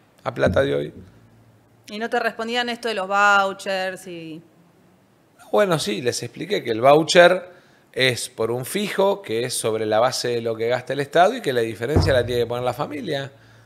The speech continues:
Speaker 1: que es lo que pasa, digamos, con el sistema de voucher. El voucher es la excusa para congelar, digamos, inversión educativa. En realidad,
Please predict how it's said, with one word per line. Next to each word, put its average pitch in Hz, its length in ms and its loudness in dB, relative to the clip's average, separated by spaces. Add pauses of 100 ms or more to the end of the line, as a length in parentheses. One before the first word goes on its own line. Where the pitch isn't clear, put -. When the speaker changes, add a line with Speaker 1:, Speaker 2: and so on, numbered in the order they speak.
(120)
Speaker 1:
que 131 220 0
es 202 60 0
lo 208 140 0
que 127 120 0
pasa, 139 580 4
digamos, 127 340 0
con 117 100 -4
el 113 100 -6
sistema 139 360 -6
de 143 40 2
voucher. 160 500 -2 (420)
El 185 160 0
voucher 311 360 2
es 160 120 4
la 143 80 2
excusa 175 340 0
para 123 160 2
congelar, 123 840 4 (460)
digamos, 113 500 -2
inversión 120 460 -2
educativa. 113 840 -2
En 104 120 -14
realidad, 127 680 4